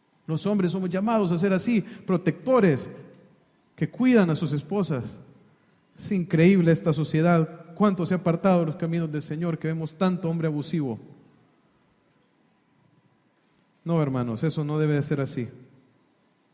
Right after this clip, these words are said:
Nuestras vidas deben de reflejar algo muy diferente, deben de reflejar el carácter de Dios. Ahora,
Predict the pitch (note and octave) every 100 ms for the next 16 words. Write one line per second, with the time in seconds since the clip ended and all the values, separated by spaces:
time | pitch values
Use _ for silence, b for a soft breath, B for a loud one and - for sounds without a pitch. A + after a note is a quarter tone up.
0 | _ _ _ - C#3+ C#3+ C#3 C#3 E3 D3+
1 | D3+ D3+ D3+ C#3+ C#3 C3 C#3+ C#3+ C#3 C#3
2 | C3+ C#3 C#3 C3 B2 A#2+ A2+ A#2 C#3 C#3+
3 | D3 C#3 C3+ B2+ C3+ C3+ C3 B2 B2+ -
4 | A2+ A2 G#2+ G#2 G#2+ - _ _ _ _
5 | _ _ _ _ _ _ _ _ _ _
6 | _ B B B D3 D3 D#3 C#3+ C#3+ -
7 | - -